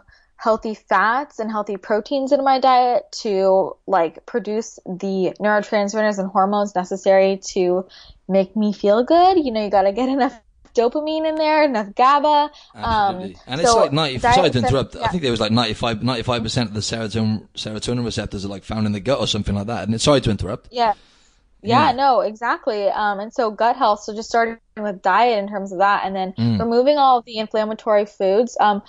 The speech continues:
Speaker 1: removing sugar and gluten, um, are two huge triggers for me. And,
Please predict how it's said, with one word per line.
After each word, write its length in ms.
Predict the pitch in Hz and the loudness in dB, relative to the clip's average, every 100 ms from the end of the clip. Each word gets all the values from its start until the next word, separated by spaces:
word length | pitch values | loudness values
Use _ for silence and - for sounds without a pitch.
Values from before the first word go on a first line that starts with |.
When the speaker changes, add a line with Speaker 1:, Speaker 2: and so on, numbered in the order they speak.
| - _ | -16 _
Speaker 1:
removing 440 | 233 240 254 294 294 | 0 2 4 4 0
sugar 760 | - - 220 233 247 277 294 - | -2 0 0 2 4 4 2 -2
and 400 | 233 226 202 196 _ _ _ _ _ _ - | -4 -2 -4 -10 _ _ _ _ _ _ -18
gluten, 640 | 247 220 220 143 285 339 349 - - _ - | -4 0 2 0 -4 -4 -8 -16 -20 _ 0
um, 460 | 233 220 202 196 - | 2 4 2 0 -2
are 280 | 202 185 170 _ - | 0 0 -4 _ -6
two 240 | 285 269 | -2 -2
huge 440 | - - 226 247 | -4 -6 -6 -4
triggers 460 | - 190 190 190 196 | -4 0 2 2 0
for 160 | 208 196 | -6 -6
me. 320 | 185 185 208 | -6 -4 -2
And, 320 | 190 185 190 | 0 0 -2